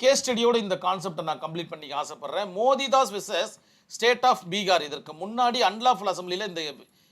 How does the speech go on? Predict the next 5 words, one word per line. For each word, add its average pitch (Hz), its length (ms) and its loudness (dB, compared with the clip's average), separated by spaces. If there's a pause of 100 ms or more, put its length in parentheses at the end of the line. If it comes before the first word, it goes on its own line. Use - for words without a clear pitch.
(140)
கேஸ் 208 160 2
ஸ்டடியை 190 240 -2 (100)
பார்த்துட்டோம், 160 500 -2 (1000)
இதுலயும் 277 400 2
நம்ம 202 120 2